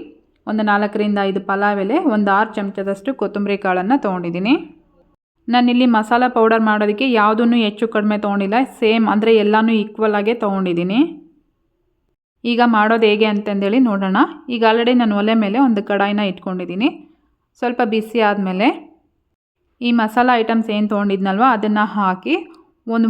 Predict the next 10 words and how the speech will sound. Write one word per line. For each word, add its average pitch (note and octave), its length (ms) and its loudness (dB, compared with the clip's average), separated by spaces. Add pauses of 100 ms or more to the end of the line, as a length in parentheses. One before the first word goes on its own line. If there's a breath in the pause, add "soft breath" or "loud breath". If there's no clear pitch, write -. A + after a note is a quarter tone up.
ಮೂರರಿಂದ A#3 460 2 (120)
ನಾಲ್ಕು G3+ 360 0
ನಿಮಿಷ G3 180 -6 (100)
ನಾವು G#3+ 180 -2
ಇದನ್ನು G#3 220 0 (100)
ಲೋ G#3 80 2 (160)
ಫ್ಲೇಮಲ್ಲಿ G3+ 500 -2
ಈ A3+ 100 0
ರೀತಿ G#3+ 220 -4
ಹುರ್ಕೋಬೇಕಾಗುತ್ತೆ. F3+ 800 -4